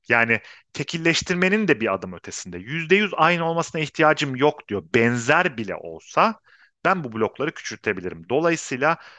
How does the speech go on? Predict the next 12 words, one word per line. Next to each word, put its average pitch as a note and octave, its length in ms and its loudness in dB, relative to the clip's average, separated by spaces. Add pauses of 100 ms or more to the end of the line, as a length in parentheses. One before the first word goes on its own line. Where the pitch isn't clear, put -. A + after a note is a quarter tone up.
(160)
bu D#3 100 -6
similarity D3+ 560 2
reduction G#2 420 0
sayesinde G#2+ 880 0
aslında B2 580 -2
bu B2 140 -4
demin B2+ 300 0
bahsettiğim A2 640 0 (300)
çok - 340 0
da E3 60 6
gerçekçi C3 600 0
görünmeyen B2+ 580 -2